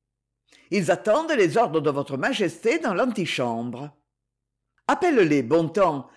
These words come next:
et que personne n'entre ici, pas même le ministre, avant qu'il m'ait quitté. Pour Catinat, une audience du roi était un incident assez fréquent de son service,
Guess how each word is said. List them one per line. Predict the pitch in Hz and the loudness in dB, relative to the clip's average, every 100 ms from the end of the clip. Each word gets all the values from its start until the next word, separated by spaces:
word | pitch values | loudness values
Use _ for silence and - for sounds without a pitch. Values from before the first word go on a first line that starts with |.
| - | -4
et | 190 | 0
que | 240 | 0
personne | 247 330 - 254 160 | 0 -2 0 -2 0
n'entre | 143 196 175 147 | 0 -2 -2 -2
ici, | 135 - 214 302 - _ - | -4 -4 -2 -2 -6 _ -2
pas | 302 | 0
même | 254 175 | 2 2
le | 151 | 0
ministre, | 147 151 147 190 311 - 320 - - | 0 -2 -2 -2 -4 -8 -12 -12 -4
avant | 214 147 208 330 | -4 0 0 0
qu'il | 285 | -4
m'ait | 202 - | -4 -4
quitté. | 208 - 139 123 147 - _ _ _ _ _ _ _ _ _ _ _ _ _ | -4 -2 0 0 -2 -12 _ _ _ _ _ _ _ _ _ _ _ _ _
Pour | 180 180 | -2 0
Catinat, | 311 302 165 143 185 - - | 0 0 -2 0 -2 -4 -6
une | 175 196 | -2 0
audience | 185 139 247 320 262 | 0 2 0 0 -4
du | 160 | -2
roi | 156 139 214 311 | 0 2 2 2
était | 220 156 160 | -2 -2 0
un | 151 | 0
incident | 254 - 240 202 175 | -2 -4 -2 0 0
assez | 135 - 254 | -2 -2 -4
fréquent | - 147 202 208 | -2 -2 0 0
de | 139 | 0
son | 131 135 | -4 -6
service, | 202 147 135 160 254 - | -4 -4 0 0 -2 -6